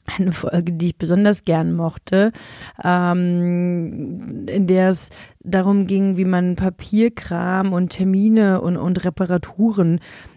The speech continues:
also so Verantwortungen, die man als Erwachsener hat,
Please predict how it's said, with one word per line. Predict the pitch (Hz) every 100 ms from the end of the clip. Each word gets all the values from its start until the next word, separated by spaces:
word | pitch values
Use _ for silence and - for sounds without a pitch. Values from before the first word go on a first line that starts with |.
| _
also | 180 180 190
so | 175 180 - -
Verantwortungen, | - - 226 247 220 196 196 196 196
die | 190
man | 190 180 185 - _
als | 180 165
Erwachsener | 180 196 - 202 180 156
hat, | 202 -